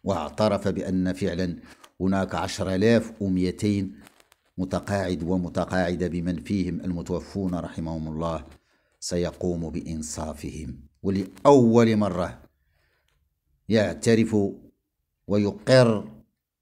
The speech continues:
جميع الأفواج التي تقاعدت من ألفين وثلاثة إلى ما تم ألفين وحداش.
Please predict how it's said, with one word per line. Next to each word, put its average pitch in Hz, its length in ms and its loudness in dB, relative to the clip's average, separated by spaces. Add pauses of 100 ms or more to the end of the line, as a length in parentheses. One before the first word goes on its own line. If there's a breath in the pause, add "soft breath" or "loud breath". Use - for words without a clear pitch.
(640)
جميع 110 580 2
الأفواج 107 840 2
التي 98 460 0
تقاعدت 107 920 0 (400 loud breath)
من 101 280 0
ألفين 110 400 2
وثلاثة 107 420 0
إلى 98 440 0
ما 92 100 0
تم 92 300 -2
ألفين 85 420 -8
وحداش. 78 680 -14